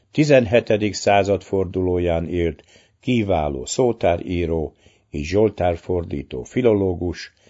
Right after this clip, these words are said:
Szent Szimolnár Albert egyik munkájában. Ez a mai szólásunk előzményének tekinthető kifejezésforma,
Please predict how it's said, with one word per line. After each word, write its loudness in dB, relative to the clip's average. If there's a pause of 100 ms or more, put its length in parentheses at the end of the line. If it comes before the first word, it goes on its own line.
(280)
Szent 0
Szimolnár -2
Albert -2
egyik -10
munkájában. -18 (1500)
Ez 4
a 2
mai 2
szólásunk 2
előzményének -2
tekinthető -8
kifejezésforma, 0